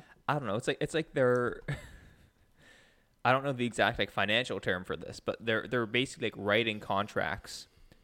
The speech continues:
that are gonna have to pay out a lot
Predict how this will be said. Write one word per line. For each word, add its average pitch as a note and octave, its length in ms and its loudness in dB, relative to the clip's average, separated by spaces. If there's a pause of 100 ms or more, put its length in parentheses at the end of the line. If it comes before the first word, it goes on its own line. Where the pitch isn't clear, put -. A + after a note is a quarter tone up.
(200)
that G#2 300 4
are G#2 100 6
gonna A2+ 240 2
have A2 280 -2
to G2 280 0 (340)
pay A#2 280 4
out G#2 240 2 (100)
a G2+ 100 0
lot F#2+ 500 -4